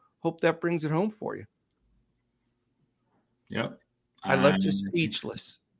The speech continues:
Speaker 2: Yeah, left me speechless. <laughs>
Speaker 1: All right,
Speaker 2: Yeah,
Speaker 1: man.
Speaker 2: I'm glad we don't have, like, the split slates today, uh, and I can just focus on the one main slate. I like that.
Speaker 1: I do too, and I like when they're all three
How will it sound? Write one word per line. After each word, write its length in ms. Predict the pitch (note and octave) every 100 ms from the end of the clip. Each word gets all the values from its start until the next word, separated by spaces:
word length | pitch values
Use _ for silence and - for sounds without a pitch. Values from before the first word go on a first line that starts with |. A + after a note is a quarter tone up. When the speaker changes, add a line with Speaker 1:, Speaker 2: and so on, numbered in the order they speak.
| _ _
Speaker 2:
Yeah, 200 | G#2 G2
left 220 | G#2 G2
me 100 | A2
speechless. 600 | - G2 F#2+ G2 F#2+ - - -
<laughs> 960 | C3+ - - - - - _ - - -
Speaker 1:
All 200 | C#3+ D3
right, 200 | D3 C#3+
Speaker 2:
Yeah, 60 | -
Speaker 1:
man. 220 | A#2 C#3+
Speaker 2:
I'm 60 | C#3
glad 260 | B2+ C3 C3
we 80 |
don't 220 | C3+ C3 A#2+
have, 580 | B2+ B2 A#2 A2 G#2 - _ A2
like, 240 | A2 G#2+
the 100 | G2+
split 400 | - - B2 A#2+
slates 520 | - - G2+ G2 -
today, 580 | - F#2 F#2+ F#2+ F#2+ F#2+ -
uh, 360 | G2 F#2+ F2+ F2 F#2+
and 120 | G2
I 80 | G2
can 140 | G2
just 220 | G2 -
focus 340 | G2+ F#2+ G2 G2
on 140 | F#2+
the 60 | F#2
one 280 | F#2 F#2+
main 220 | F#2 F#2 F2
slate. 440 | - F#2+ F2+ F#2 _ -
I 60 | F#3
like 260 | F3+ F#3+
that. 240 | - - - _ _ _ -
Speaker 1:
I 160 | E3+
do 160 | G3+ E3+
too, 260 | - F#3+ C#3+
and 160 | E3
I 120 | D#3
like 360 | E3+ E3+ G#3 -
when 200 | F3 D#3
they're 200 | D3 -
all 280 | B2 D3 D3
three 600 | D3 B2+ D3 C#3 A2+ -